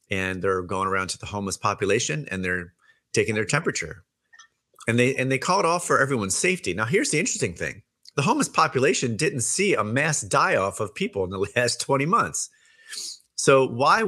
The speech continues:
in the world would they be going around to the homeless population and taking their temperature, considering them a threat? So again, I just have questions.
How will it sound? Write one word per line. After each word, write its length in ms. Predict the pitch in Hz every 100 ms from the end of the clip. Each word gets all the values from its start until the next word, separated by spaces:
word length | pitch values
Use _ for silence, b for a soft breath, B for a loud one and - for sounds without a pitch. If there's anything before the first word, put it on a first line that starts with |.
| 147 -
in 100 | 143
the 100 | 143
world 440 | 135 165 196 135 123
would 120 | 127
they 80 | 131
be 140 | 127
going 260 | 117 123 117
around 340 | 107 104 104
to 80 | 98
the 100 | 95
homeless 220 | 98 95
population 600 | - 92 - 87 87 -
and 80 | 87
taking 260 | 98 87 87
their 120 | 82
temperature, 580 | 104 95 85 90 85 - _ _ _ -
considering 400 | 107 - 104 92
them 140 | 92 85
a 40 |
threat? 400 | - 110 82 - _ _ _ _ _ -
So 320 | - 139 120 B B B B _
again, 340 | 127 127 120 85
I 80 | 113
just 160 | 127 143
have 160 | 131
questions. 580 | - 127 - 151 156